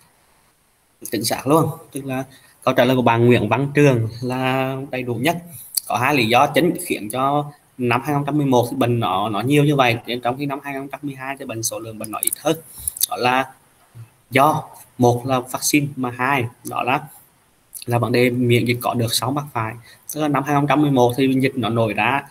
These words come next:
nó phát triển, nó rầm rộ như vậy, nên là, ờ, cũng từ, bắt đầu từ năm, à, cuối năm hai nghìn không trăm mười, đầu năm hai nghìn không trăm mười một thì, ờ, chương trình tiêm chủng bắt đầu, bắt đầu chính thức là đưa vaccine, ờ,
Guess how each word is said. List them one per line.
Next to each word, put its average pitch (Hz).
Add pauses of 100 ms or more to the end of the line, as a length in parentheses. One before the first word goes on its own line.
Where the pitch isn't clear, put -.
(280)
nó 107
phát -
triển, 113
nó 98
rầm 135
rộ 120
như 139
vậy, 113 (100)
nên 135
là, 139 (380)
ờ, 127 (140)
cũng 120
từ, 135
bắt 139
đầu 135
từ 139
năm, 135
à, 123 (360)
cuối 92
năm 117
hai 135
nghìn 135
không 135
trăm 143
mười, 143
đầu 131
năm 127
hai -
nghìn 135
không 139
trăm -
mười 135
một 127
thì, 131 (420)
ờ, 117 (140)
chương 135
trình 131
tiêm 139
chủng 117
bắt 117
đầu, 117 (120)
bắt -
đầu 127 (220)
chính -
thức 147
là 127
đưa 135
vaccine, 135
ờ, 131